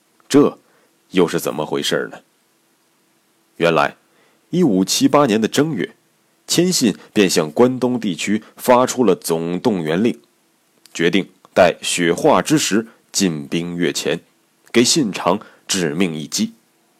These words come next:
可是，刚刚进入三月，千信便由于饮酒过量导致脑溢血而暴亡。可以说，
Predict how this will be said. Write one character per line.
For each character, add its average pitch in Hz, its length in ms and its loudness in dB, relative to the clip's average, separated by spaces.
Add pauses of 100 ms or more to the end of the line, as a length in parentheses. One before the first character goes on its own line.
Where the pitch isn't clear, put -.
(760)
可 - 200 0
是， - 260 -4 (560)
刚 151 280 0
刚 151 240 0
进 101 160 -2
入 78 160 -4
三 127 300 0
月， 95 220 -4 (440)
千 175 280 2
信 113 240 0 (180)
便 98 160 2
由 101 160 2
于 131 120 0
饮 143 260 0
酒 80 200 0
过 104 200 4
量 101 180 4 (200)
导 78 220 0
致 85 160 -2
脑 78 300 0
溢 120 140 -2
血 95 340 -2
而 104 140 2
暴 110 300 4
亡。 53 260 -4 (1040)
可 90 200 4
以 80 140 0
说， 90 300 0